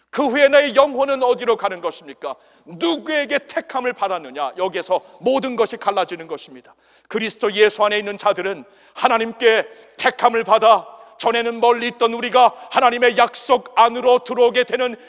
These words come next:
이 놀라운 축복된 사실, 여러분 믿고 예수님을 구세주로 믿으시기를 주님의 이름으로 축원합니다. 세 번째, 예수님 안에서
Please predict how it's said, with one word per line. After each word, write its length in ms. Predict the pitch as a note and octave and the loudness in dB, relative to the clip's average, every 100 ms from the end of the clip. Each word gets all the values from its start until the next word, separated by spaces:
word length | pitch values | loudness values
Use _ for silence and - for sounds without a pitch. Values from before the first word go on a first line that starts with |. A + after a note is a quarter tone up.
| - | -12
이 80 | C4+ | 0
놀라운 540 | B3+ C4 C4 C4 C4+ | 4 4 4 0 0
축복된 580 | - - - C4+ - A#3+ | -4 -6 -4 -4 -2 -4
사실, 380 | - F#3 F#3 D3+ - _ | -2 -6 -4 -10 -12 _
여러분 340 | G#3+ A3+ A#3+ A3 | -2 0 0 -2
믿고 580 | B3+ B3+ A3 - - E3 | -6 2 2 2 -10 0
예수님을 480 | A3 A3 G#3+ A3 | 0 0 -6 -8
구세주로 520 | G#3+ G#3+ G#3 G#3 G#3+ E3+ | -10 -6 -6 -4 -6 -4
믿으시기를 680 | C4+ E4 - G3 C#3 A2 _ _ _ | -6 -6 -6 -10 -14 -16 _ _ _
주님의 360 | - A3+ G#3+ G3+ | -8 -4 0 0
이름으로 240 | F#3 F3 | 0 -2
축원합니다. 840 | - A3 G#3 F3 D3+ D3 E3+ G#3+ - - - - - _ _ _ | -4 -2 0 2 0 2 4 4 2 -14 -20 -20 -20 _ _ _
세 180 | G#3+ | -2
번째, 380 | G#3+ G#3 G3+ G#3 | 0 -2 -2 -2
예수님 400 | G3 G3+ G#3+ G3 | 0 -2 -4 -6
안에서 440 | G3 F#3 - F3 | -6 -6 -6 -6